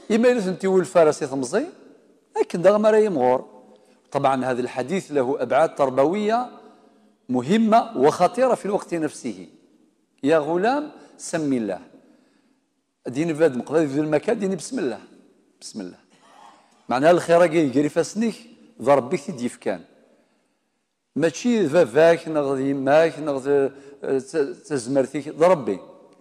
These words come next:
وحتى زري عني، آه، ودي وضع غور مي، آه، س-، سلعثاب. معنى ربي سبحانه يفكيس الجهد وفلاح. يزرع زريعة، يخرزيت.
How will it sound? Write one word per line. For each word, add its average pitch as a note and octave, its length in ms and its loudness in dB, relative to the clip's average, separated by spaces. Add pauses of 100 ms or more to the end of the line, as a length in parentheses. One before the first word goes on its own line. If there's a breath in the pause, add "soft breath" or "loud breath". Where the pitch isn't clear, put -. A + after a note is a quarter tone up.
(600 soft breath)
وحتى G3+ 420 2
زري F3+ 320 4
عني، F#3 580 0 (960)
آه، C#3+ 160 6
ودي D3 280 0
وضع E3+ 260 4
غور F3 340 2
مي، A#3+ 480 -4
آه، F#3+ 240 -4
س-، - 160 -12
سلعثاب. D#3 720 -2 (600 soft breath)
معنى C#3+ 200 2
ربي D3 240 4
سبحانه D3 420 -2
يفكيس D3+ 460 0
الجهد A#2+ 340 -4
وفلاح. B2 560 -2 (1040)
يزرع B2 400 2
زريعة، C#3 580 2 (560)
يخرزيت. B2+ 720 -2